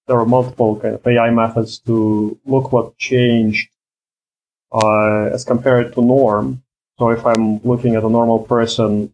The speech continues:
and, uh, uh, that normal person has Down's disease,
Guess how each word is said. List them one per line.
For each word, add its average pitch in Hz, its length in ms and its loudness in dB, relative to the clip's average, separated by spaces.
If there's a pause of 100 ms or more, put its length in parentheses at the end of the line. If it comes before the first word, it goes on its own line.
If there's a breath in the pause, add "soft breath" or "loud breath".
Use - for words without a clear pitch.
and, 107 360 -2
uh, 104 200 0 (840)
uh, 107 260 -2
that 120 180 -2
normal 120 340 2
person 107 800 0 (920)
has 110 180 -4
Down's 147 480 2
disease, 113 760 0